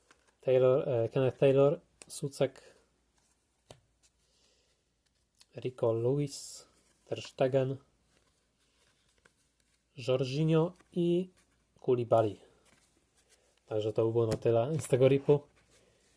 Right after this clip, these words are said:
Co prawda dostaliśmy dwóch, e, ciekawych rukasów. Enzo Fernandez, Rated Rookie, Orange Ice i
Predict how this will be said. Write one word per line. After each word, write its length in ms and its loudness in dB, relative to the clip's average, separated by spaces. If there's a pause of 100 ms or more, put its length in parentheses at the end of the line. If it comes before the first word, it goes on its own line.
(520)
Co 140 -14
prawda 260 6
dostaliśmy 420 2
dwóch, 440 -4
e, 120 -4
ciekawych 440 -2
rukasów. 640 -2 (760)
Enzo 200 -6
Fernandez, 760 0 (140)
Rated 320 -2
Rookie, 320 -2 (120)
Orange 320 -2 (160)
Ice 280 -12 (720)
i 220 -6